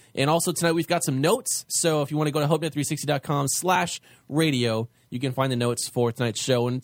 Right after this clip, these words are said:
and there's some more links, some more, some fun pictures. Once in a while we post some pictures and stuff from the show. So enough business. Uh, this gifts thing, I don't know if you guys do any gifts or that sort of thing, but gifts seem to be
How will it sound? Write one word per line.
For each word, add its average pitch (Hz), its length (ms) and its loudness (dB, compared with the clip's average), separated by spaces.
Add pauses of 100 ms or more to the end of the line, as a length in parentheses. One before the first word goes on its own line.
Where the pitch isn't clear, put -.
and 220 100 0
there's 220 180 2
some 208 120 2
more 180 180 6
links, 151 380 0
some 160 100 2
more, 151 300 2
some 147 220 -2
fun 139 240 0
pictures. 131 520 0 (240)
Once 151 220 0
in 151 60 2
a - 20 4
while 135 80 4
we 131 100 0
post 139 200 2
some 123 100 -2
pictures 127 380 0
and 123 100 -2
stuff 123 260 0
from 127 120 -4
the 117 60 0
show. 120 280 2
So 127 280 4
enough 214 220 2 (120)
business. 139 680 2 (260)
Uh, 127 200 2
this 185 260 2
gifts 160 380 2
thing, 107 320 -2 (140)
I 151 100 2
don't 160 140 0
know 156 160 4
if 147 100 -4
you 202 140 2
guys 180 240 2
do 175 160 2
any 165 140 0
gifts 160 280 0
or 165 40 -2
that 170 180 2
sort 175 120 2
of 156 80 -2
thing, 170 160 0
but 156 140 0
gifts 294 240 0
seem 277 200 2
to 170 40 2
be 175 240 0